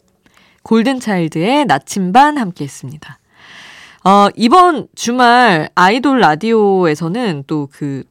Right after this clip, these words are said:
새 앨범으로 돌아온 우리 이펙스와 민간인으로 돌아온 데이식스 영케이가 <laughs> 함께하지 않았겠어요? 여기 좀 살짝 또 얘기를 하자면, 아니, 제가 수지 스픽으로 들려드리겠다고 공언한 뒤 소개를 안 했더라고요. 아니, 제가 이번에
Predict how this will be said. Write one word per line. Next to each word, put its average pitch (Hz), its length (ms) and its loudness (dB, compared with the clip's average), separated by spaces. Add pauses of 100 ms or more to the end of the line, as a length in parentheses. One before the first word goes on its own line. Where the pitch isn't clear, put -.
새 427 380 0
앨범으로 302 400 2
돌아온 190 340 0
우리 165 300 -2
이펙스와 175 720 -2 (100)
민간인으로 294 920 0
돌아온 160 480 -6
데이식스 180 540 -8
영케이가 160 540 -6
<laughs> 185 560 -4
함께하지 254 420 -4
않았겠어요? 139 600 -12 (600)
여기 147 260 -12
좀 151 160 -18 (120)
살짝 202 280 -14
또 156 120 -10
얘기를 147 200 -10
하자면, 151 280 -10 (260)
아니, 165 100 -6
제가 156 240 -4
수지 285 240 -4
스픽으로 190 720 -6 (240)
들려드리겠다고 151 1160 -4
공언한 214 540 0
뒤 151 220 -6
소개를 285 320 0
안 185 100 0
했더라고요. 143 600 -10 (440)
아니, 170 140 -2
제가 170 240 -4
이번에 160 840 -4